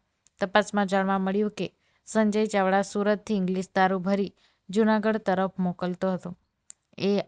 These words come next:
આ કામ માટે ચિરાગને દસ હજાર આપતો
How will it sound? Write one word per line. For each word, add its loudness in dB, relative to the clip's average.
આ 2
કામ 0
માટે -2
ચિરાગને 2
દસ -4
હજાર 2
આપતો -2